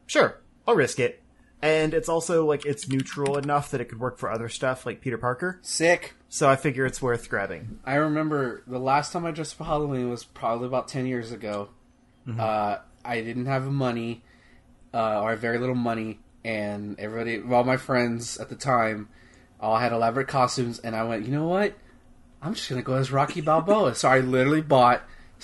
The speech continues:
Speaker 2: sweatpants, a s-, a, a gray sweatpants, gray sweatshirt, uh, uh, workout or workout tape, cheap red paint,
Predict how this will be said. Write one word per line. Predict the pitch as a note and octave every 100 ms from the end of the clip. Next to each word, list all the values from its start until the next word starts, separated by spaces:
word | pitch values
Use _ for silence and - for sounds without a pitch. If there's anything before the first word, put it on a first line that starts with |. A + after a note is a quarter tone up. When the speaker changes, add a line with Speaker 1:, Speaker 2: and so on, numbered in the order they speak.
| - -
Speaker 2:
sweatpants, | B2+ C#3 - D3 D3 F3+ - - - - -
a | -
s-, | B2+ - -
a, | A#2+
a | A#2 A#2
gray | G#2+ B2+ B2+
sweatpants, | D3+ D#3+ D3 D3 C#3 -
gray | B2
sweatshirt, | C3+ D#3+ C#3 C3+ B2+ C3 - - - -
uh, | B2 A#2 A2+ - - - - - -
uh, | B2+ A#2 A2
workout | C3+ E3+ - C#3 -
or | B2+
workout | A2+ E3 F3+ B2+ -
tape, | C#3 B2+ - - - - - - - - - - - -
cheap | - E3 -
red | D#3 F#3
paint, | C3 C#3 C3+